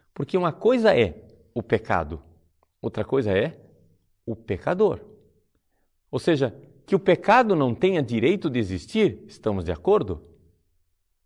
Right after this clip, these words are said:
Mas eu acho que os pecadores têm o direito de existir. Entende o problema? Então, na hora da aplicação, é que as coisas se tornam difíceis.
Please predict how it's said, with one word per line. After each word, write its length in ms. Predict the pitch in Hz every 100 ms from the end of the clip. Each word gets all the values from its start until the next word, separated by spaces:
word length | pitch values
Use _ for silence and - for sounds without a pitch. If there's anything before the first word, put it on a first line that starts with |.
| _ _ _ _
Mas 400 | 104 98 90 - _ _ _ _ _ _ _ _
eu 160 | 104 92
acho 180 | 92
que 60 | -
os 100 | 123
pecadores 540 | - - 90 95 135
têm 140 | - 170
o 40 |
direito 380 | 101 87 123 -
de 80 | 98
existir. 480 | 78 78 - - _ _ _ _ _ _ _ _ _ _ _
Entende 300 | 110 - 143
o 60 | 110
problema? 420 | 107 117 139 113 - _ _ _ 147
Então, 180 | 143
na 160 | 185 180
hora 140 | 226
da 100 | 208
aplicação, 800 | 196 202 214 202 156 - 110 85 - _ _ _ _ _ _ _
é 120 | 113
que 120 | 107
as 140 | 123 -
coisas 400 | 113 113 117 - - _
se 160 | - 131
tornam 480 | - 117 117 117 -
difíceis. 680 | 110 123 170 160 98 -